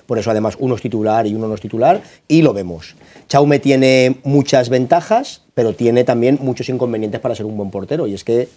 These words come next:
yo creo que desde el punto de vista de tranquilidad y tal, es un portero que va siempre acelerado.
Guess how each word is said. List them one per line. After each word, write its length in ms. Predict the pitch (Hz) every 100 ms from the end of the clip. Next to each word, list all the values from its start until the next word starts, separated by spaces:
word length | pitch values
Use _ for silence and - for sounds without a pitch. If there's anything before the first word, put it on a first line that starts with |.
| -
yo 140 | 104
creo 220 | 104 110 120
que 120 | 113
desde 100 | 101
el 60 |
punto 200 | 87 104
de 80 | 110
vista 460 | 110 101 120 110 104 _ _ _ -
de 140 | 139
tranquilidad 920 | - 135 127 131 120 120 120 123 127
y 80 | 123
tal, 180 | 120 131
es 120 | 131
un 100 | 123
portero 320 | 123 120 127
que 100 | 131
va 120 | 117
siempre 260 | - 120 113
acelerado. 480 | 107 98 90 87